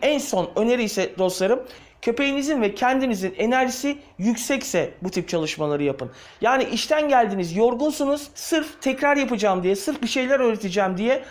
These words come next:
aksiyon almayın arkadaşlar. Aynı şekilde o gün köpeğinizin enerjisi de düşük olabilir. Yine bu eğitimi ya da bu eğitim tekrarını yapmayın. Ne zaman ki her ikinizin de enerjisi yüksek, en doğru eğitim ve eğitim tekrarı yapma zamanı bu arkadaşlar.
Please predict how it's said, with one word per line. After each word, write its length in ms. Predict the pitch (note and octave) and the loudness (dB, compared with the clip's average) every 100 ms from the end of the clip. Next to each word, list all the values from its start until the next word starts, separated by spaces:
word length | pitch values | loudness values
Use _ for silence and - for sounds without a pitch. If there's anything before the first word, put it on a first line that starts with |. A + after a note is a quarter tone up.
| - - | -14 0
aksiyon 480 | A#3+ A#3+ B3+ C4 B3+ | 0 0 -2 -2 2
almayın 340 | G3+ F#3+ D#3+ D3 | 2 2 2 -2
arkadaşlar. 480 | C3+ C#3+ C3 C3+ B2 - - | -2 -4 -4 -6 -8 -10 -2
Aynı 180 | B3 D4 | -2 -2
şekilde 400 | C#4+ - G#3+ - | -4 -4 -2 0
o 220 | B3 B3 | 0 0
gün 220 | B3+ A#3+ | -4 -4
köpeğinizin 400 | A3 A#3+ A#3+ C4 | -4 -4 -6 -4
enerjisi 380 | G3+ G#3 G#3+ - | -2 -2 -2 -6
de 120 | F3 | -8
düşük 260 | D3 E3 D#3+ | -8 -8 -4
olabilir. 360 | D3+ D3+ G3+ - - | -4 -4 -8 -8 -4
Yine 340 | B3+ C#4 - - | 0 0 -2 -4
bu 200 | A3 - | -2 0
eğitimi 420 | A#3 A#3 G#3 G3 | 0 0 -2 -2
ya 140 | G3+ G#3 | 0 2
da 100 | A3 | 2
bu 80 | A#3 | 0
eğitim 240 | A#3 A#3+ | -2 -4
tekrarını 400 | F#3+ F3 G3 G#3+ | -4 -2 -2 0
yapmayın. 460 | G3 F#3 C#3+ C3+ - - - | 2 0 -2 -6 -8 -8 -2
Ne 120 | D#4 | 2
zaman 300 | C#4+ A#3+ G#3 | 4 2 2
ki 120 | F#3 | -2
her 220 | F3 D4 | 2 2
ikinizin 580 | - G3 A#3 A3 A#3 A#3+ | 0 -4 -2 -2 -2 -2
de 60 | - | 0
enerjisi 500 | A#3 A#3+ A3 A3 E3+ | 0 2 0 -2 -4
yüksek, 480 | G#3 G#3+ B3 A#3+ - - - | -4 0 0 -2 -8 -12 0
en 200 | C4+ B3+ | 2 4
doğru 240 | G3 F3+ - | 2 2 2
eğitim 380 | G#3 G#3 C4 F#3+ | 0 0 0 0
ve 200 | G3 - | 0 0
eğitim 300 | G3 G3+ B3 | -2 0 -2
tekrarı 420 | G3 F#3 E3 D#3 | -2 0 0 2
yapma 300 | G3 G3+ D#3 | 2 0 0
zamanı 460 | F3 A3 E3+ G#3+ A#3+ - - - | 0 2 2 0 -2 -8 -18 0
bu 140 | F3+ | 2
arkadaşlar. 520 | C#3+ - B2+ A#2+ - | 2 -2 -6 -8 -10